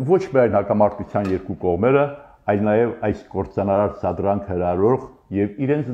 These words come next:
ձեռքերը զոհված եղբայր սլավոն զինվորների այրան վրա տաքացնող մի շարք պետություններ։ Ռուսաստանի նախագահի նստավայրի վրա վերջերս անօդաչու թռչող սարքի կողմից հարձակումը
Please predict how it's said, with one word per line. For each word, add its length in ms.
ձեռքերը 440
զոհված 580
եղբայր 400
սլավոն 540
զինվորների 560
այրան 280
վրա 220
տաքացնող 560
մի 160
շարք 240
պետություններ։ 560
Ռուսաստանի 640
նախագահի 420
նստավայրի 560
վրա 220
վերջերս 580
անօդաչու 580
թռչող 420
սարքի 400
կողմից 400
հարձակումը 580